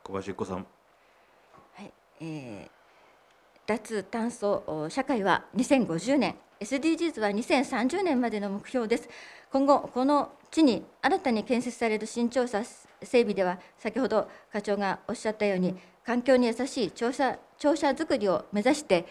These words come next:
Speaker 2: えー、省エネと自然エネルギーの総エネの活用で、消費電力を最小限に抑える、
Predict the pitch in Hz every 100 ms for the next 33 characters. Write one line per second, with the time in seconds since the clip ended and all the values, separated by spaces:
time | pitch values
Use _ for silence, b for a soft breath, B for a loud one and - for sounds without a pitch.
0 | B B - 156 120 90 - 226 208 220
1 | 208 196 185 185 - 214 233 247 269 262
2 | 208 175 175 - - 240 262 262 247 208
3 | 240 - 247 233 220 220 B B B -
4 | 269 294 294 254 202 190 190 269 269 403
5 | 370 285 202 185 214 196 170